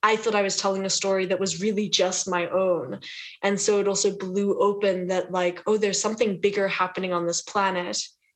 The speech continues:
Many people are being affected by it. And those people who are being affected by it are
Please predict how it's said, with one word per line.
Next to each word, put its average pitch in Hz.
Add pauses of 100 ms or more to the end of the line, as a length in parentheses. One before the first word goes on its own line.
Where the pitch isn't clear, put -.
(140)
Many 202
people 196
are 185
being 180
affected 202
by 170 (180)
it. - (260)
And 185
those 190
people 190
who 196
are 262
being 247
affected 196
by 185 (120)
it 175
are 175